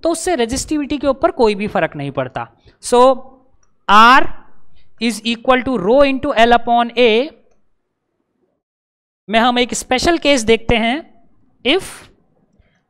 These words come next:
L is equal to one meter and A is equal to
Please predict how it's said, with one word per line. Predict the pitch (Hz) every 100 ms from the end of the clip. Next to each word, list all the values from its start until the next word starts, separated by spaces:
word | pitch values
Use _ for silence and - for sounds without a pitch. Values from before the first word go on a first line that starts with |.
| _
L | 220 294
is | 381 320
equal | 285 - 277
to | 285
one | 294 269 277 196 226 262 _ _ _ _ _ _ _ _
meter | 165 254 - 180 202 - _ _ _ _ _ _ _ _ -
and | 208 190 233 240 - _ - _ _ _ _ _ _ _ _ _ _ _ _ _ _ _ _ _ -
A | 226 285
is | 359 311
equal | 277 - 269 277
to | 226 190 190